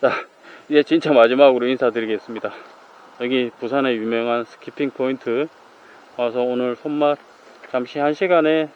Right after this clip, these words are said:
지금 쇼파이트는 상당히 많이 받았고, 어, 미끼가 작다 보니까 애들이 쉽게 쉽게 덤벼주네요.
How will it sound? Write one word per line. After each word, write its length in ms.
지금 420
쇼파이트는 760
상당히 320
많이 300
받았고, 600
어, 460
미끼가 400
작다 280
보니까 460
애들이 320
쉽게 300
쉽게 180
덤벼주네요. 680